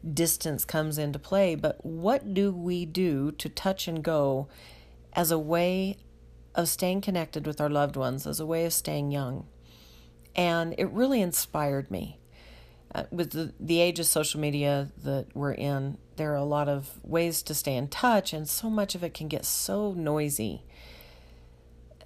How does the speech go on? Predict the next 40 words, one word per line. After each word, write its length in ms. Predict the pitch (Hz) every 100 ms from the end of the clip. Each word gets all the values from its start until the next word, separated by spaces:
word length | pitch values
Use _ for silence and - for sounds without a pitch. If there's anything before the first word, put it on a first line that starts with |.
| - - - -
that 220 | 180 190 190
it 80 | -
really 320 | 208 269 311
made 200 | 214 180
me 80 | 170
curious 440 | - 175 165 165
about 260 | 156 151 -
touch 300 | - 220 -
and 120 | 214
go 240 | 175 165
in 180 | - 151
a 60 | 151
stillness, 760 | - - 170 156 143 104 -
touch 300 | - 226 254
and 120 | 277 190
go 200 | 170 165
in 120 | 151
a 60 |
peaceful 520 | 147 - 156 - 139 131
way, 220 | 85 -
touch 260 | - - 277
and 140 | 220
go 240 | 170 165
in 180 | - 156
a 60 | 151
direct 520 | 147 135 139 139 -
way. 280 | 101 73 - - - - -
I'm, 420 | 226 285 247 208 -
I've 280 | 190 180 180
become 640 | 190 - 208 170 147 165 - - - -
somebody 340 | - 175 170
that 160 | 160 190
doesn't 340 | 196 220 262
really 340 | 156 170 170 160
love 400 | 151 151 151 156
hanging 360 | 151 147 143
out 160 | 139 131
in 80 | -
a 60 |
crowd. 640 | - - 139 123 110 78